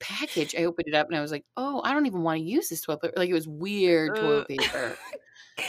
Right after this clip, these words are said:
Speaker 1: And
Speaker 2: 'Cause
Speaker 1: I
Speaker 2: I,
Speaker 1: was
Speaker 2: I'm
Speaker 1: like,
Speaker 2: sure
Speaker 1: "How
Speaker 2: at the
Speaker 1: much did I
Speaker 2: time you're
Speaker 1: pay
Speaker 2: like,
Speaker 1: for it?"
Speaker 2: "We need to get it. Like, I'll just get any,
Speaker 1: Yeah.
Speaker 2: what is this? Garbage toilet paper? Sure."
Speaker 1: Yeah.
Speaker 2: <laughs>
Speaker 1: Yeah. It's t-, it is garbage toilet paper. Like, it's, like, the
Speaker 2: Ugh.
Speaker 1: kind,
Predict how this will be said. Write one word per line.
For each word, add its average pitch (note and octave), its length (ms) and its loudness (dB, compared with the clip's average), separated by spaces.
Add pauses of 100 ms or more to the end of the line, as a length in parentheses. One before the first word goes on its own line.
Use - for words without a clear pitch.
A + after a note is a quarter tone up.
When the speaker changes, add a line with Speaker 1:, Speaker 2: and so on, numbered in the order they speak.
(240)
Speaker 1:
And E3 360 8
Speaker 2:
'Cause G#4 120 10
Speaker 1:
I - 60 10
Speaker 2:
I, - 40 12
Speaker 1:
was - 100 6
Speaker 2:
I'm - 60 8
Speaker 1:
like, - 100 6
Speaker 2:
sure D4+ 100 4
Speaker 1:
"How D4 60 10
Speaker 2:
at B3 60 8
the D4+ 60 8
Speaker 1:
much A3+ 60 0
did - 120 6
I B3+ 80 12
Speaker 2:
time C4+ 100 6
you're C4 100 10
Speaker 1:
pay A#3 60 8
Speaker 2:
like, A#3 160 8
Speaker 1:
for C#3 100 4
it?" - 120 -4 (180)
Speaker 2:
"We D4 120 10
need E4+ 280 8
to F#4+ 100 8
get C4 260 8
it. A3+ 300 4
Like, C#4 260 2
I'll D#4 140 8
just G#4 220 2
get A#4 120 8
any, F4+ 220 6
Speaker 1:
Yeah. - 60 -2 (200)
Speaker 2:
what E4+ 160 0
is G#4+ 140 6
this? A4+ 400 4
Garbage F4+ 340 4 (260)
toilet A#4+ 380 6
paper? B4 220 4 (160)
Sure." B3 320 0 (480)
Speaker 1:
Yeah. E3+ 460 -2
Speaker 2:
<laughs> - 40 -8 (340)
Speaker 1:
Yeah. E3 420 2
It's E3+ 180 0
t-, - 160 -4
it G#3 160 4
is F#3+ 160 6
garbage D#3 460 6
toilet C#3+ 220 2
paper. C3 300 0
Like, C#3 220 0
it's, E3+ 180 -2
like, D3 160 2
the E3 60 -2
Speaker 2:
Ugh. D#3+ 40 -4
Speaker 1:
kind, D3+ 400 -2